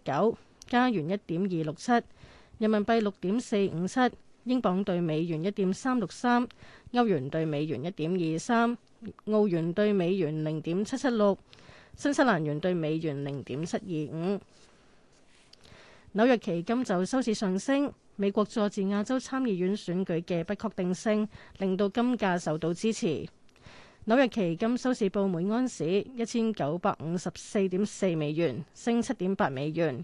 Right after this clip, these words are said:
升幅百分之零點四。現貨金喺每安士一千九百五十美元附近。港股美國預託證券A D R收市係個別發展，匯控A D R折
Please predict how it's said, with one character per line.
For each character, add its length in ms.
升 280
幅 200
百 160
分 220
之 100
零 180
點 200
四。 140
現 220
貨 120
金 240
喺 160
每 240
安 160
士 160
一 200
千 260
九 240
百 240
五 180
十 140
美 260
元 200
附 180
近。 300
港 180
股 160
美 200
國 180
預 220
託 160
證 360
券 340
A 180
D 180
R 180
收 220
市 160
係 160
個 140
別 100
發 160
展， 380
匯 180
控 200
A 200
D 180
R 280
折 120